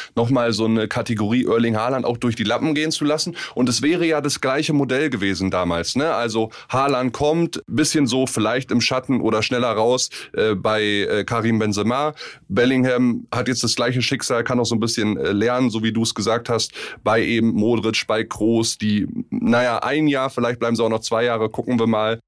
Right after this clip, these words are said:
Ähm, die Frage, die ich mir so ein bisschen gestellt habe, die vielleicht einigen B-V-B-Fans auch durch den Kopf gehen wird, Flo, warum pocht der B V B nicht einfach auf den Vertrag? Der gilt ja noch bis zweitausendfünfundzwanzig. Okay, diese vorzeitige Verlängerung,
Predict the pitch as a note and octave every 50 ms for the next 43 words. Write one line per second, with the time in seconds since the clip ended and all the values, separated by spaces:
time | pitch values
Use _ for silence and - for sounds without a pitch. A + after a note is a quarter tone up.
0 | - - B2 B2 B2+ B2+ A#2 C3 B2+ - C#3+ C#3+ F3 F3 D#3+ C3+ C3 F3 E3+ -
1 | F#3 E3 C#3+ D#3 C3+ D#3+ D#3 - E3 C#3+ A#2+ B2 A#2+ - C3+ C3 E3 E3+ - F3
2 | E3 E3 E3 E3 E3 D3 A#2+ G2+ - C#3 C#3 - - C3 B2+ C3 B2+ - B2 B2+
3 | C3+ C#3+ C#3 C#3 A2+ B2+ A#2+ B2+ A#2 G#2 A#2 C#3+ C#3+ D3+ C3+ B2+ - - C#3+ D3
4 | D#3+ D3+ - C#3+ C3 - D3 C#3+ - - - D3+ D3 C#3+ B2 C#3 D3 - - -
5 | C3+ C3+ C#3 D3 D3 D3 - - - - - - - F#2+ A2+ A#2+ C3 D3+ C#3+ D#3
6 | E3 F3 F3+ F3 - - - - C3+ C#3 - - - C3 A#2 - B2+ B2+ B2+ -
7 | B2 A2 F#2 E2 A2+ A2+ B2+ C#3+ C#3 - A2 A#2+ A2+ - - A#2 A#2+ B2+ B2+ A#2
8 | - - B2 A2+ - A#2+ A2+ - - A#2+ G#2 F2+ - - F#2+ F2 F2+ A2+ C3 C#3+
9 | - C3+ A2+ G#2 F2+ F2 - - - _ - G2+ - - - - G2+ G2 F#2+ -
10 | - G2+ G2 F#2+ F2 F#2+ F2 - A2 G#2 G2+ F#2+ F2+ - - G2+ G2 F2+ - -
11 | E2 - - G2 - - C#3 C3 B2+ G#2+ G#2+ - - C3 B2+ - C#3+ B2 C3 B2
12 | A2+ A#2+ A2+ - A2+ A2+ B2+ C3+ C3+ C3 C3+ C3+ B2+